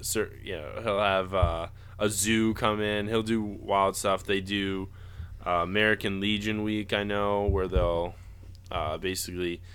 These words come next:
they treat it like a, how you would in a Legion League for the summer for baseball. So he does different things to keep it fresh, and, uh,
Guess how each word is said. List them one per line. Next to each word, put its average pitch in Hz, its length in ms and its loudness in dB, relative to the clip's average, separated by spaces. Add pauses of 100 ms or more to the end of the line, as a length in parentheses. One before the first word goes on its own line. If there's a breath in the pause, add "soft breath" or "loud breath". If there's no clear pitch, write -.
(280 loud breath)
they 90 120 -2
treat 95 340 0
it 92 60 2
like 92 280 0
a, 85 400 0 (1080 soft breath)
how 101 180 2
you 95 160 0
would 95 180 4
in 90 140 -2
a 90 60 0
Legion 95 460 -2
League 95 340 -2
for 90 140 -6
the 87 80 -4
summer 95 420 -2
for 92 140 -6
baseball. 95 560 0
So 95 300 -2 (280 soft breath)
he 104 120 0
does 117 240 6
different 110 320 0
things 101 240 0
to 95 80 -6
keep 95 240 -6
it 90 80 -6
fresh, 92 500 0
and, 87 240 -4
uh, 80 360 -6